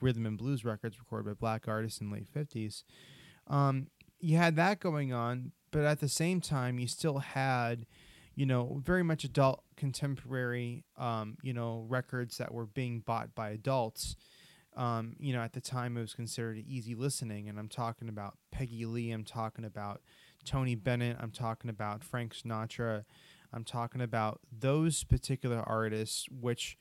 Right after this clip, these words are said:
which, which made, which made for a percentage of the reckoning by in public at the time, which were, again, mostly adults, not the, not the teenagers,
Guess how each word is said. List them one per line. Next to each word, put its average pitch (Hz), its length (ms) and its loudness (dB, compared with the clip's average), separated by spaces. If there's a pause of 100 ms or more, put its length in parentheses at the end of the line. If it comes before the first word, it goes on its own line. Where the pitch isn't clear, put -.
(380)
which, 147 380 -2
which 160 340 2
made, 180 380 4
which 156 260 -2
made 180 240 2
for 170 220 0
a 156 40 2
percentage 165 440 6
of 127 60 -4
the 123 100 0
reckoning 117 420 0
by 107 160 0
in 107 120 -4
public 110 380 -4
at 107 120 -10
the 123 80 -18
time, 107 320 -6
which - 240 -12
were, 110 320 -4
again, 117 400 -2
mostly 113 360 -2
adults, 104 460 -6
not 113 280 -2
the, 107 140 -10
not 123 220 -2
the - 60 -8
teenagers, 117 800 -4